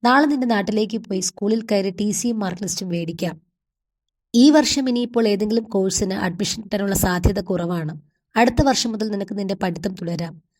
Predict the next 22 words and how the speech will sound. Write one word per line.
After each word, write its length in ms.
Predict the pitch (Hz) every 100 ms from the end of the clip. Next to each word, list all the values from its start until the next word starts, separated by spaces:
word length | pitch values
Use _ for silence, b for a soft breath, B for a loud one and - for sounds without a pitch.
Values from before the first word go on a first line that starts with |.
| _ -
അച്ഛൻ 260 | 220 262
ആഗ്രഹിച്ചതുപോലെ 800 | 233 220 233 233 233 220 202 190 214 190
പഠിച്ച് 320 | 180 175 -
ഒരു 140 | 180
നല്ല 280 | 180 175 180
നിലയിലെത്താം." 680 | 180 170 170 160 175 - _ _ _ _ -
അത്രയും 360 | 240 277 302
പറഞ്ഞ് 320 | 240 208 202 208 -
അവൻ 180 | 202 208
പെട്ടെന്ന് 420 | 214 190 214 214
തന്നെ 160 | 202 202
മുറിക്ക് 300 | 180 180 196
പുറത്തേക്കിറങ്ങാനായി 800 | 190 175 208 202 185 180 185 185 196
കതക് 260 | 180 180
തുറന്നു. 380 | 185 170 160 165 - _ _ _ 240
മൂന്നുപേരും 540 | 285 311 302 285 262
പെട്ടെന്ന് 360 | 220 226 226 220
തന്നെ 160 | 220
മുറിയുടെ 320 | 214 196 202
വ-, 100 | 202
ഇരുവശങ്ങളിലേക്കുമായി 960 | 202 196 196 - 202 202 202 202 196 196
മാറി. 360 | 175 170 170